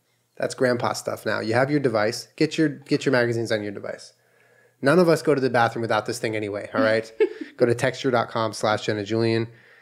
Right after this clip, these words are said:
Speaker 1: to start your free trial today.
Speaker 2: Thank you, sponsors.
Speaker 1: Thanks, sponsors.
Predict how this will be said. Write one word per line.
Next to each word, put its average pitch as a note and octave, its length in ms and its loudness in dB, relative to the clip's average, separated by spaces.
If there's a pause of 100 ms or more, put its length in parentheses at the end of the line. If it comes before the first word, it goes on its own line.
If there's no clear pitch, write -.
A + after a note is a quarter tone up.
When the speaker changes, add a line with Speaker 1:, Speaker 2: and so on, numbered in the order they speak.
(140)
Speaker 1:
to G#2 100 -6
start A2 240 0
your G2+ 100 -2
free A2+ 300 -4
trial G#2+ 440 0
today. A#2 1200 0
Speaker 2:
Thank B2 360 -2
you, C4+ 160 -6
sponsors. C#3 800 -12
Speaker 1:
Thanks, B2+ 180 -8
sponsors. A#2 360 -4